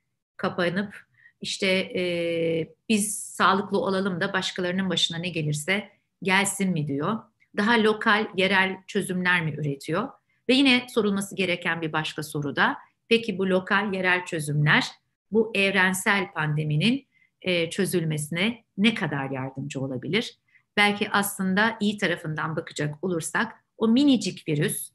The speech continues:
gözle görülmeyen o miniciğin ötesinde minicik, minicik, minicik virüs bu koskoca dünyaya çok anlamlı bir ders verdi.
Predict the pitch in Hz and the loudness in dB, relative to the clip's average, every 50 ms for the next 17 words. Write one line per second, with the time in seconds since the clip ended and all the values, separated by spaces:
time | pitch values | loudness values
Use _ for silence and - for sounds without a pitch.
0 | _ _ 170 208 226 247 202 - 185 165 160 170 165 185 196 190 175 156 151 151 | _ _ 0 2 4 4 2 2 0 -2 0 0 0 2 2 2 2 0 0 0
1 | 147 147 151 165 165 165 160 160 180 220 254 269 269 226 - 220 214 202 202 202 | 2 0 0 0 -2 -2 -2 0 2 2 4 4 4 2 2 2 2 4 4 2
2 | - - 165 - 175 160 - - 175 170 165 160 156 151 156 180 208 202 208 202 | 2 -2 -4 -6 -6 -6 -6 -8 -8 -6 -4 -2 -2 -2 0 2 4 6 6 6
3 | 202 165 156 - - 165 160 156 147 - - - _ 151 147 147 147 151 - - | 4 0 -6 -6 -4 -4 -2 -2 -4 -6 -10 -8 _ 0 0 0 0 0 -4 -8
4 | - _ 147 143 165 240 277 - - - _ _ _ _ _ _ - 165 - - | -10 _ -6 -4 -2 -2 -4 -4 -8 -14 _ _ _ _ _ _ -18 -10 -2 0
5 | 254 240 - - - 160 151 156 147 147 190 190 180 165 156 147 147 147 151 175 | 0 0 0 -4 -6 -6 -4 -2 0 0 0 0 0 0 0 0 0 2 4 4
6 | 214 233 - - - _ _ _ - - 220 220 220 - - _ - 175 170 165 | 4 2 0 -6 -14 _ _ _ -8 -4 -4 -4 -4 -6 -12 _ -8 -6 -4 -2
7 | 165 165 160 165 165 190 226 185 170 165 190 185 - _ _ _ _ _ _ _ | -2 -2 0 0 0 0 -2 -2 0 -2 -2 -4 -6 _ _ _ _ _ _ _
8 | _ _ - 127 127 151 147 - - - 131 131 139 131 - - - - - | _ _ 0 0 0 0 -2 -6 -8 -8 -8 -8 -8 -10 -12 -12 -14 -16 -16